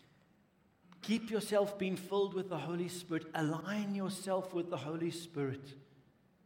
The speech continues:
Don't let yourself be dragged. Even the Apostle Paul, he wrote, he says,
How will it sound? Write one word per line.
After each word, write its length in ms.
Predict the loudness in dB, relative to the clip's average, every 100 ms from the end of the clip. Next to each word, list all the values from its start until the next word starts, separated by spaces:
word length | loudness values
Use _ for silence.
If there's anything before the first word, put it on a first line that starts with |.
| _ _ -16 4
Don't 400 | 6 6 4 6
let 280 | 4 4 4
yourself 480 | 2 4 4 4 2
be 80 |
dragged. 460 | -2 6 8 8 4
Even 180 | 2 6
the 80 | 6
Apostle 640 | 6 4 2 4 4 4
Paul, 440 | 0 6 8 10
he 140 | 8 8
wrote, 280 | 10 8
he 100 | 6
says, 280 | 6 6 6